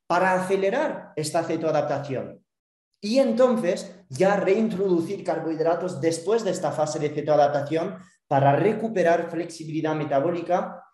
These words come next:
y dejar que el cuerpo ya después del entrenamiento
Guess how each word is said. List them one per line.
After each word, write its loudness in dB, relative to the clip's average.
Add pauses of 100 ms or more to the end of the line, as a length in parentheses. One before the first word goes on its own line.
(240)
y -4
dejar 0
que 0
el -2
cuerpo -2
ya -2
después 0
del 2
entrenamiento -2